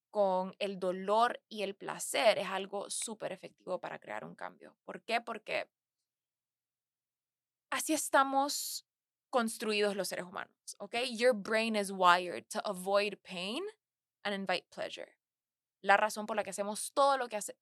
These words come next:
todo lo que hacemos es para evitar el dolor o para tener placer. Punto. Es como, sí,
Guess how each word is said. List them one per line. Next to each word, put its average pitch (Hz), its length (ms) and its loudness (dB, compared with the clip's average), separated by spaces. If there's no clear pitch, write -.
todo 302 160 6
lo 277 100 2
que 226 60 0
hacemos 359 520 0
es 226 120 -6
para 214 300 2
evitar 202 420 0
el 339 100 2
dolor 240 360 4
o 277 100 4
para 233 180 2
tener 202 240 -6
placer. - 380 -10
Punto. 226 400 0
Es - 120 -16
como, 240 460 0
sí, 233 360 -2